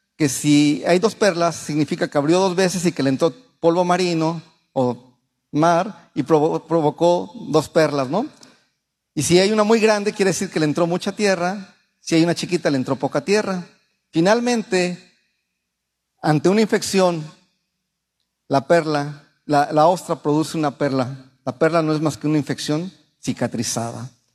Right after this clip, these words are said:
Y, y quiero compararlo con el tesoro del que estamos hablando aquí, nada más como analogía. ¿Cuántos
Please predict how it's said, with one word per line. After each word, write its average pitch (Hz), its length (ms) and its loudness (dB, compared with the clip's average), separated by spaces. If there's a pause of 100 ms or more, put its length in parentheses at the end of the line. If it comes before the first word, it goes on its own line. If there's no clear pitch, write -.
(440)
Y, 180 240 0
y 180 60 -6
quiero 262 220 4
compararlo 214 640 0
con 175 140 -2
el 160 120 -2
tesoro 185 400 0
del 151 120 0
que - 80 -16
estamos 165 360 -4
hablando 165 260 0
aquí, 165 420 -2 (880)
nada 175 280 4
más 175 200 -2
como 170 180 0
analogía. 147 580 0 (2750)
¿Cuántos 233 680 0